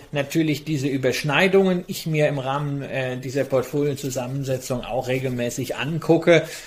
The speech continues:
Äh, und die sind zwischen all den Fonds, über die wir jetzt sprechen, sind ja insgesamt acht, äh, kommen ja dann noch, äh, vier weitere, äh, die sind gerade mal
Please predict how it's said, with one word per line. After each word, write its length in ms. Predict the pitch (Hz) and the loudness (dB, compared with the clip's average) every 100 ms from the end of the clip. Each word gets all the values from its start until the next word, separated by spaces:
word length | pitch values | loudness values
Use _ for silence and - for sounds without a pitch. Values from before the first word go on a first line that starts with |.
| - | -4
Äh, 140 | 135 | -2
und 180 | 135 139 | 0 0
die 80 | 143 | -2
sind 360 | 117 143 185 180 | 2 4 4 2
zwischen 460 | - 170 170 151 | 4 6 6 0
all 400 | 147 143 208 208 | 4 8 10 10
den 240 | 151 147 139 | 8 4 4
Fonds, 400 | - 156 160 - | 4 4 4 0
über 220 | 135 131 | 0 -2
die 180 | 131 131 | -2 -4
wir 80 | |
jetzt 160 | 113 98 | -4 -4
sprechen, 400 | - 139 139 127 113 | -4 0 0 0 -6
sind 140 | 123 | -4
ja 80 | 120 | -4
insgesamt 640 | 117 - 127 117 117 113 | -4 -6 -6 -4 -4 -4
acht, 500 | 139 143 - - - | 2 2 2 -12 -8
äh, 460 | 131 131 123 123 120 - | -4 0 0 0 -2 -2
kommen 240 | 135 139 | 0 0
ja 100 | 127 | 0
dann 220 | 120 120 | 0 0
noch, 360 | 123 117 - - | 0 -2 -2 -8
äh, 280 | 120 120 120 | -4 -2 -4
vier 280 | - 135 117 | -2 -2 0
weitere, 440 | 120 127 135 131 - - - | 0 0 2 0 0 -14 -12
äh, 140 | - 123 | -4 -4
die 120 | 127 | -2
sind 200 | 127 127 | -4 -6
gerade 380 | 110 120 123 131 | -4 0 2 2
mal 440 | 131 113 113 113 | 0 2 2 -2